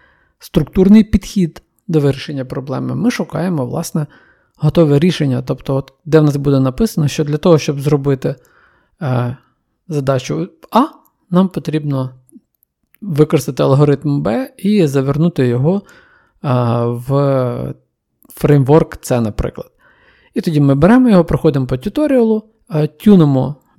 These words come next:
під, е, нашу проблему, опа, і ми ви-, вже ось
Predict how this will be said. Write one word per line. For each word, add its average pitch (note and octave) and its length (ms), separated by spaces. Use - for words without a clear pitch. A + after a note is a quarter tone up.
під, C#3+ 320
е, C#3 220
нашу C#3 260
проблему, F3 500
опа, D#3+ 480
і F#3+ 140
ми C#3+ 180
ви-, C3 440
вже D3 220
ось - 580